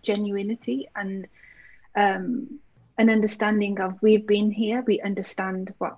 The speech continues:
what this is like, or we're even going through things simultaneously together, because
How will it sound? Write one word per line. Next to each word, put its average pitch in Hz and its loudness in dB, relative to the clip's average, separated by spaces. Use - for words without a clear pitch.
what 214 -6
this 196 -6
is 185 -10
like, 196 -2
or 175 -2
we're 208 2
even 254 4
going 220 2
through 214 2
things 208 -4
simultaneously 208 -2
together, 190 -6
because 240 0